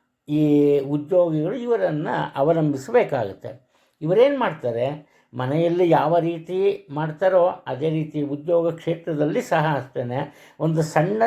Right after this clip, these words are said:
ಪುಟ್ಟ ತಪ್ಪನ್ನು ಸಹ ದೊಡ್ಡದಾಗಿ ಮಾಡ್ತಾರೆ. ಉಗುರಲ್ಲೂ ಹೋಗೋದಕ್ಕೆ ಕೊಡ್ಲಿ ತಗೊಂಡ್ರು ಅಂತಾರಲ್ಲ, ಆ ರೀತಿ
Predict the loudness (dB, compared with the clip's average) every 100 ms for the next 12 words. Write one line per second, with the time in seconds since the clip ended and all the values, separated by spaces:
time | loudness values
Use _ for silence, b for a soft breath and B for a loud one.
0 | 0 -4 -8 -4 -4 -4 -8 -6 -6 -4
1 | -2 0 0 -2 -8 B _ 0 0 2
2 | -2 2 2 2 -2 -6 -10 -16 -18 _
3 | _ _ _ _ _ _ _ 0 2 4
4 | 4 6 4 2 0 -2 -4 -4 -4 -2
5 | -4 -2 -4 -4 -4 -4 -4 -4 -2 0
6 | 2 0 -4 -10 -8 -4 -4 0 2